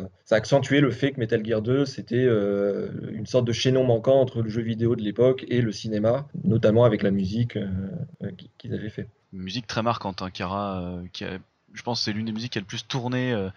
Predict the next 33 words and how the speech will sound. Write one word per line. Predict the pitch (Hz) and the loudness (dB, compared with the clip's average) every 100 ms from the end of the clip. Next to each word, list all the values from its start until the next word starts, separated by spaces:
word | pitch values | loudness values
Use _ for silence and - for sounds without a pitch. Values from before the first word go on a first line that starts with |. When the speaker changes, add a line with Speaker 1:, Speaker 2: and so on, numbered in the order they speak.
| - - - - - | -12 -16 -18 -18 -8
Speaker 2:
dans | 107 | -6
tous | 101 - | -6 -2
les, | 113 113 | 0 0
<laughs> | 98 | 0
toutes | - - | -4 0
les | 123 | 0
B | 107 123 | 4 6
O, | 131 135 135 | 6 4 2
euh, | 110 101 98 | 2 0 -4
que | 98 | -4
les | 113 107 | -4 -4
gens, | 117 123 107 | -2 -2 -4
euh, | 98 | -6
peuvent | 92 110 | -6 -4
avoir | 110 120 | -2 -2
dans | 113 | -2
leur, | 104 95 | -4 -4
euh, | 92 95 - - - - - - | -6 -10 -16 -16 -16 -18 -20 -8
dans | 110 113 | 2 2
leur | 117 | 2
portable | - 117 131 143 | 0 0 2 2
ou | 127 | 0
leur, | 113 110 101 | -2 -2 -2
euh, | 98 95 92 | -4 -6 -8
ou | 127 | -2
leur | 139 | 0
baladeur. | 135 131 123 110 107 110 127 120 - - | 2 2 2 -2 -4 -6 -18 -20 -20 -14
Vu | 170 | -8
qu'Alex, | 185 170 170 - | -4 -4 -4 -8
tu | - | -4
as | 135 | 0
la, | 131 110 101 98 95 - - | 2 2 0 -2 -6 -10 -8
pardon, | 101 101 | -8 -8